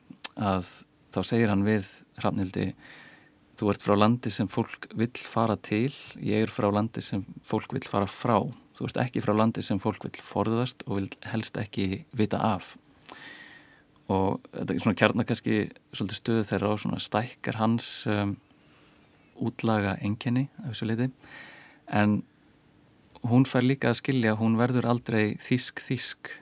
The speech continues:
eins og það er orðað í bókinni. Að, eh,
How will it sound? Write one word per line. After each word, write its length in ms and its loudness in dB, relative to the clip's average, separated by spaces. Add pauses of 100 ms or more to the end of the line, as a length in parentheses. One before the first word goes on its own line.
(120)
eins 180 -4
og 160 -2
það 160 -2
er 120 -2
orðað 200 -2
í 40 -16
bókinni. 380 -4 (160)
Að, 160 -6 (1120)
eh, 240 -6